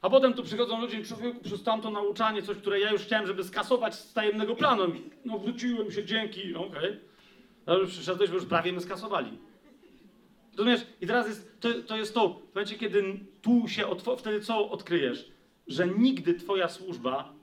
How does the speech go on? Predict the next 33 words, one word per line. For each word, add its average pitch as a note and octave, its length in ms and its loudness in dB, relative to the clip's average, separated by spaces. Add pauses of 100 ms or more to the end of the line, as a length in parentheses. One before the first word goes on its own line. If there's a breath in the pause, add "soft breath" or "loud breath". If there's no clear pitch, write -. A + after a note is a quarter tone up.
(280)
rozumiesz, D#3 380 0 (180)
nie F3 160 0
będzie F#3 420 -2
autonomiczna. E3 880 -4 (100)
Nigdy. E3+ 340 -6 (680)
Zawsze G3 260 0
się F#3+ 120 -2
okaże, F#3 380 0
że E3 60 -4
w E3 40 -4
momencie, F3 180 -4
kiedy D#3 220 -6
we-, - 420 -4
wejdziesz A3+ 420 0
na F3+ 160 0
trop A3+ 380 -4
swojej B3+ 480 0
służby, C3+ 540 -8 (680)
ty, - 420 8 (220)
ty, - 120 0
ty, D4 120 -6
ty, C#4+ 140 -6
ty, C4+ 120 -4
ty, B3 300 0 (840)
ty, A#3+ 180 6
siostro, G3 340 -4
ty, G3 140 -6
bracie, E3 260 0
jak D3+ 120 -4
wejdziesz G#3 300 0
tam, C4 380 4 (220 loud breath)
wtedy, G#3+ 240 0
rozumiesz, A#3+ 440 4